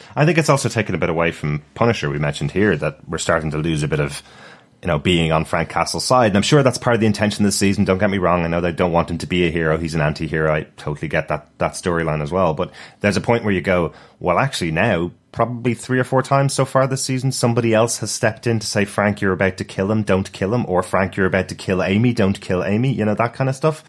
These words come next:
which is too far for a show, 'cause I don't know where the stopping point is. And I don't wanna watch a snuff T V show where Frank kills people if someone's not there to tell him to stop, because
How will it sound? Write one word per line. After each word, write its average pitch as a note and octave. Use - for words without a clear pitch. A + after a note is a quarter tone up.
which C3
is A#2+
too C#3+
far C#3
for G2+
a A#2+
show, D#3
'cause F2
I C3
don't D3
know F2
where E2+
the E2
stopping A#2
point D#2+
is. D#2
And G#2+
I G#2+
don't B2
wanna G#2
watch A2+
a G2
snuff -
T G#2
V C3
show D#2+
where E2+
Frank F#2
kills A2+
people D#2
if G2
someone's G2
not F#2
there F2+
to F2+
tell F2+
him F#2
to F2
stop, -
because F2+